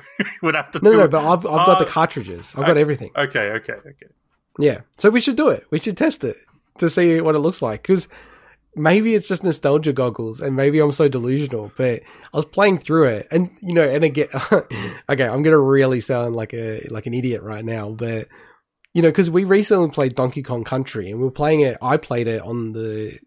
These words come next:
Speaker 2: Nintendo Switch Online 'cause, you know, it got released on the Nintendo Switch Online. So, you know, I felt like I should play it there.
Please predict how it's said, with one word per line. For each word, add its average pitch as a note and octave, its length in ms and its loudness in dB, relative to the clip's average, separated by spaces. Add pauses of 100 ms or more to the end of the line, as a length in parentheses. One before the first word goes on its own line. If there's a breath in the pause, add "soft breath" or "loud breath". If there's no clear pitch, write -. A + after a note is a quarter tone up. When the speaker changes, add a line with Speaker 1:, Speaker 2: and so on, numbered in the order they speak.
(100)
Speaker 2:
Nintendo A#2 380 -4
Switch A#2+ 220 -8
Online A2+ 680 -4
'cause, D#3 320 -4
you F4+ 60 4
know, D3+ 80 4
it B2+ 60 -2
got E3 140 0
released C#3+ 360 -2
on C3 80 -2
the B2+ 80 -4
Nintendo A#2 440 -8
Switch - 220 -14
Online. G#2+ 380 -12
So, C#3 340 0 (560 soft breath)
you F4+ 80 2
know, D#3 100 4
I C3+ 60 0
felt F3+ 160 0
like C3 140 -2
I C3+ 40 -2
should - 160 -12
play C3+ 240 -6
it A#2 120 -8
there. F#3+ 400 0